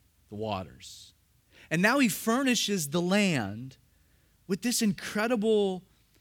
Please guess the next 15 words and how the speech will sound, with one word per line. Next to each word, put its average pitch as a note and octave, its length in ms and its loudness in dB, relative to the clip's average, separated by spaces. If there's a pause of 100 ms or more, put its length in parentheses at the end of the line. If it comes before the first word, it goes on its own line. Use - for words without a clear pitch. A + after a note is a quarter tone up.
(720)
awesome F3+ 560 2
ability B2 640 -4 (1300)
to A3 120 0
yield G#3 400 0
from G#3+ 300 0
itself, - 960 -4 (420)
to A3 140 -2
produce F#3 1080 -4 (640)
vegetated D3 680 0
life. - 480 -12 (360)
"Let G#3+ 300 2
the G#3 300 0
earth D#4+ 400 0
bring B2+ 320 -2
forth." - 360 -16